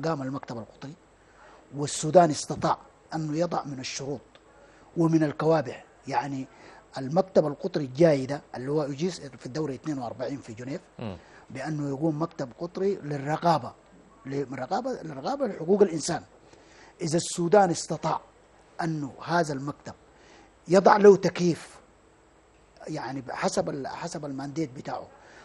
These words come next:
Speaker 1: بصورة م-، ما يتوافق مع مفوضية ال-، م-، المانديت بتاع مفوضية ال-، المفوض السامي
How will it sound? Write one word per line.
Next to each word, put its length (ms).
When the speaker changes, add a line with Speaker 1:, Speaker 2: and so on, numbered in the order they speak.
Speaker 1:
بصورة 600
م-، 220
ما 200
يتوافق 500
مع 240
مفوضية 640
ال-، 340
م-، 60
المانديت 500
بتاع 220
مفوضية 540
ال-، 340
المفوض 340
السامي 380